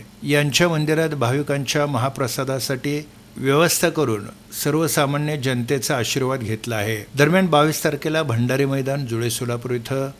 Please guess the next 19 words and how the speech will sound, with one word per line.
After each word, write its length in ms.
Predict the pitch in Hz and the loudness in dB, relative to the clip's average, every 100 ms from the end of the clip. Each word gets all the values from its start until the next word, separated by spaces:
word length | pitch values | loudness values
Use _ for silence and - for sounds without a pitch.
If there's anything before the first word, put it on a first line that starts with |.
| - - | -8 2
सर्वात 420 | 143 147 160 - | 4 4 2 -2
मोठी 400 | 135 131 120 160 | -2 0 0 0
दहीहंडी 520 | 147 120 143 135 135 139 | 2 2 2 2 0 0
आयोजन 400 | 123 117 135 131 | 0 0 -2 -2
करून 320 | 135 123 90 - - | -2 -2 -6 -12 -10
हिंदू 380 | - 143 156 180 | -2 2 6 6
धर्मातील 560 | 151 160 151 156 165 175 | 4 0 -2 -2 -4 -2
रूढी 280 | 127 123 147 | 0 2 2
परंपरा 540 | 143 135 135 135 139 139 135 | 0 -2 -2 -2 -2 -2 -4
ताकदीनं 460 | 113 - 147 139 143 147 113 | -6 -4 -4 -2 -4 -4 -4
जोपासण्याचं 680 | 117 127 120 - 127 135 | -4 -4 -6 -6 -6 -6
कार्य 340 | 117 127 135 107 90 - - - | -4 -2 -2 -4 -8 -18 -10 0
त्यांनी 280 | 139 147 147 | 2 2 0
सुरू 280 | - 127 | 2 2
ठेवलंय. 440 | 123 - 110 113 110 - - | 2 0 -2 -2 -6 -10 -8
तसंच 440 | 113 - 131 123 - | -8 -4 -6 -6 -8
येत्या 280 | 120 113 127 | -6 -2 -2
सव्वीस 480 | 120 127 120 127 - | 0 0 2 0 -2
तारखेला 520 | 135 123 147 143 151 | -4 -2 0 2 0